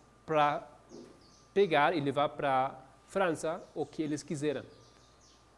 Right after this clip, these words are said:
Basicamente significava isso arte, obras de arte, ok? Pinturas, eh, esculturas, et cetera.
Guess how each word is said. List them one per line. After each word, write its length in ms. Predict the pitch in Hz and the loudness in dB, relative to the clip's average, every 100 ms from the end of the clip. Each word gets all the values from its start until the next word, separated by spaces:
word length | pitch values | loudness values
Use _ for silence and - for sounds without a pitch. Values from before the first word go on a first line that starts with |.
| - | -6
Basicamente 840 | 131 156 156 160 143 147 143 156 | 4 6 6 2 0 0 -2 -8
significava 540 | - 147 135 139 147 | -8 -8 -8 -6 -4
isso 340 | 143 131 - - | -4 -4 -6 -4
arte, 480 | 147 139 120 - - - - - _ | 0 0 0 -12 -18 -20 -20 -20 _
obras 340 | 143 135 147 - | -4 -2 -2 -4
de 140 | 165 | -6
arte, 300 | 127 107 - - - _ _ _ - | -6 -6 -16 -20 -20 _ _ _ -20
ok? 320 | 110 156 202 - - - _ _ | -14 -12 -12 -18 -20 -20 _ _
Pinturas, 1040 | - 156 147 135 131 127 120 113 - - - - - _ _ _ - _ - | -6 -6 -4 -4 -2 -2 -4 -6 -12 -16 -20 -20 -20 _ _ _ -20 _ -10
eh, 340 | 120 117 110 151 | -6 -6 -4 -4
esculturas, 800 | 139 - 165 - 143 131 120 | -4 -6 -8 -6 -4 -2 -2
et 80 | 143 | -6
cetera. 340 | 131 120 117 | -10 -10 -12